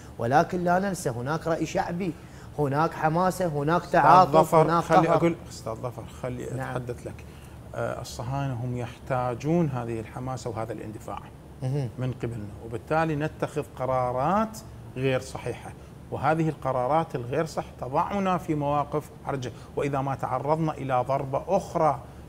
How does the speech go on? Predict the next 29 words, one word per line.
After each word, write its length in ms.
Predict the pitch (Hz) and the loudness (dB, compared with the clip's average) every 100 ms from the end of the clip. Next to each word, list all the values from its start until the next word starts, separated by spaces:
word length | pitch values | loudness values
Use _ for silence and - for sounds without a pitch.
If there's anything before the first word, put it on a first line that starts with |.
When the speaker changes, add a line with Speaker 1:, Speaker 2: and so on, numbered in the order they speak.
| - | -10
Speaker 2:
وخسارة 500 | 113 - - 127 131 - | -8 -8 -2 0 0 0
معركة 520 | 143 - 139 - - | -2 -2 -2 -2 -2
أخرى 360 | 160 - 202 208 - - - - | -2 2 4 4 0 -14 -16 -6
لربما 440 | 123 135 135 135 | -6 -4 -4 -4
نخسر 340 | 131 - 139 135 | -4 -4 -4 -4
الحرب. 360 | 117 185 160 | 0 0 0
نحن 200 | 139 - | -4 -8
لا 240 | 135 151 185 | 0 2 4
نرغب 380 | 180 160 151 - | 2 2 -2 -2
أن 140 | 127 | -6
نخسر 340 | 117 - 131 | -8 -4 -6
ال-، 120 | 131 - | -6 -10
الحرب 340 | - 156 165 - - - - - - - | -6 -4 -4 -8 -16 -16 -16 -18 -12 -6
قدر 260 | 147 160 | 0 0
ما 300 | 135 123 123 123 | 0 -6 -6 -4
نرغب 420 | 127 175 185 185 156 - - | 0 0 2 0 0 -6 -8
أن 100 | 131 | -8
تكون 260 | 117 - 127 | -6 -6 -4
هذه 220 | 123 117 | -2 -2
الحرب 260 | 110 147 131 123 | -2 -4 -4 -4
هي 140 | 131 | -6
الحرب 420 | 117 - 143 135 | -4 -2 -2 0
الأخيرة 680 | 151 151 135 - 240 240 147 - - - | 0 0 -6 -2 2 4 2 -2 -14 -6
التي 280 | 139 131 - | -4 -4 -4
من 120 | 127 107 | -6 -6
خلالها 340 | 135 131 123 123 | -2 0 0 -4
نستطيع 520 | 120 - 135 151 131 | -6 -8 -4 -4 -4
أن 60 | |
نحرر 460 | 123 120 135 139 | -6 -4 0 0